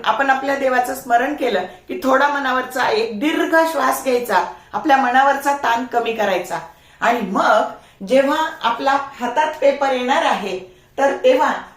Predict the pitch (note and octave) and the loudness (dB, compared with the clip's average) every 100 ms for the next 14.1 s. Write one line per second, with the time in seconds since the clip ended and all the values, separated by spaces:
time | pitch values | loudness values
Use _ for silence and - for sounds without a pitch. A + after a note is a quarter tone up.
0 | - C#4+ C4+ C#4+ D4+ - B3+ B3 B3+ C4+ | -4 -2 2 2 2 2 0 -2 0 0
1 | B3 A3+ B3+ B3+ C#4 B3+ A#3+ A3+ A3 A#3 | 2 0 0 -2 0 0 0 0 -2 -2
2 | B3 A3+ G#3 G3+ - C4 D4 B3+ F#3 C#3 | -4 -2 0 -2 -4 -4 -2 -2 -6 -12
3 | - _ C#4+ C4+ D4 C#4+ C#4 C#4 C4+ D4+ | -16 _ -12 -6 -6 -4 -2 -2 -2 -4
4 | D#4+ D#4 - C#4 C4 A#3 - - - - | -4 -4 -4 -2 0 0 -2 -4 -6 -20
5 | _ - A#3+ B3+ D#4 C4 A#3+ - _ - | _ -2 2 2 2 -2 -6 -12 _ -4
6 | C4+ C4 D4 D#4 C#4 B3+ C4+ C4+ B3+ C4 | 0 2 2 2 -2 -4 -6 -8 -6 -2
7 | C4 B3+ - F4 C4+ C4 C4+ C#4+ C#4+ - | 0 -2 -6 -10 -2 0 0 -2 -4 -4
8 | C#4 C#4 - C#4 B3+ B3 A#3+ G#3 - - | -4 -4 -4 -4 -2 0 0 0 -2 -8
9 | - - C4+ C4 D4 D4 D#4 D4+ A#3+ B3 | -20 -12 -6 -4 -4 -4 -6 -6 -6 -4
10 | D#4 F4+ D4 C4+ C#4 - C#4+ B3+ B3 B3 | -4 -2 -4 -2 -4 -6 -4 -2 0 2
11 | A3+ F#3+ - - _ C4 B3+ - - - | 0 -2 -8 -18 _ 0 0 -2 -2 0
12 | B3+ C4+ - E4+ E4 C#4+ G#3 - - _ | 0 -2 -6 -10 -8 -4 -4 -6 -16 _
13 | - A3+ C4+ - - G#3 C4 C#4 E4+ F4 | -2 0 -2 -4 -10 0 2 2 0 -4
14 | G#4+ | -10